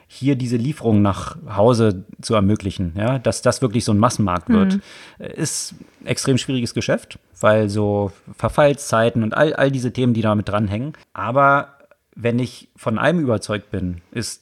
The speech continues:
Speaker 1: dass Amazon halt nicht morgen sagen wird, „Ach so, nee, hat nicht geklappt, machen wir jetzt nicht mehr“,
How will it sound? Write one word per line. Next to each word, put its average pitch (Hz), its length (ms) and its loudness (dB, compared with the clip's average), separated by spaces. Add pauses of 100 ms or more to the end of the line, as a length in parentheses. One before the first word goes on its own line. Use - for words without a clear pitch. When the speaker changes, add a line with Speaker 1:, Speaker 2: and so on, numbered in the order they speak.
(160)
Speaker 1:
dass 110 200 0
Amazon 135 540 2
halt 120 140 2
nicht 165 180 -2
morgen 110 280 4
sagen 110 340 2
wird, 123 260 -2
„Ach - 80 -4
so, 147 180 0
nee, 120 140 2
hat 123 100 0
nicht 139 120 -2
geklappt, - 280 -2
machen 131 220 0
wir 107 80 0
jetzt 98 160 -4
nicht 98 160 -4
mehr“, 143 160 0